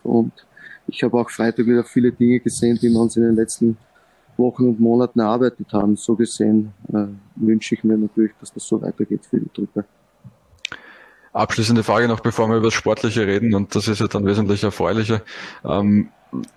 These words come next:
Speaker 2: machst du Obmann, äh, Rudi Laudern irgendwie Vorwürfe, dass es da verpasst hat, äh, rechtzeitig für klare Verhältnisse zu sorgen?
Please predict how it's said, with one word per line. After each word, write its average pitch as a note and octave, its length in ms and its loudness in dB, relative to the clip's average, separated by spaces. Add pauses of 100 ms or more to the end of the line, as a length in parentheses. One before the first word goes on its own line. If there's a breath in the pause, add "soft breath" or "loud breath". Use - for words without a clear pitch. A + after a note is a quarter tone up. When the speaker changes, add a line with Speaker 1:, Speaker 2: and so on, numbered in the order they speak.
(240)
Speaker 2:
machst - 280 -4
du - 100 0
Obmann, A#2 800 2
äh, - 260 0
Rudi A2+ 240 2
Laudern G2+ 440 2
irgendwie A#2+ 320 0
Vorwürfe, A2+ 800 0
dass A#2+ 160 0
es A#2 140 0
da A#2 340 2
verpasst - 760 -4
hat, A#2+ 280 -4
äh, G#2+ 40 2
rechtzeitig G#2+ 640 0
für B2 120 -2
klare G#2+ 320 -2
Verhältnisse A2+ 640 -2
zu - 160 -6
sorgen? A2+ 460 -2